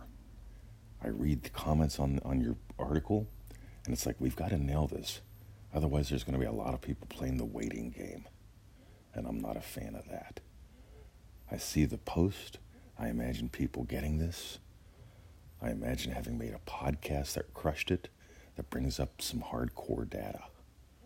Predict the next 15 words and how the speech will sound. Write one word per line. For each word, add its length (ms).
and 120
invites 380
you 40
to 80
play. 380
Alrighty, 400
Neville 200
Goddard 220
Quotes 280
is 120
where 100
you 40
can 140
get 240
those 360